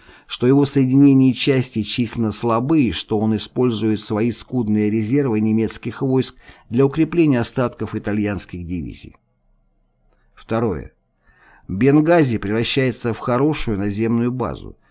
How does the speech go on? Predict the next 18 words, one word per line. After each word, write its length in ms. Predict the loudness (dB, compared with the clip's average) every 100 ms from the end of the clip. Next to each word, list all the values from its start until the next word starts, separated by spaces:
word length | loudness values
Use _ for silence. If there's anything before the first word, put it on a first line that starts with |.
| _ _ _ _ _ _ -12 -12 -12 _ 0
но 160 | 2
разгрузки 580 | 4 2 0 0 -2 -4
и 60 | -2
погрузки 580 | -2 0 -2 -4 -6
мешают 680 | -2 -2 -2 -2 -2 -2 -4
все 200 | -14 -6
время 260 | -4 -2 -2
плохая 440 | -2 -4 -2 -4
погода 540 | -2 -4 -4 -4 -4 -4
и 160 | -4
жестокие 540 | -2 -2 -2 -2 -2 -4
песчаные 680 | -4 -6 -4 -2 0 -2 -4
бури, 400 | -8 -12 -14 -18 _ _ _
которые 480 | -4 -2 2 2 2
сводят 420 | 0 0 0 0
видимость 540 | 2 2 2 0 -2
к 100 | -4
нулю. 400 | -2 -2 -2 -8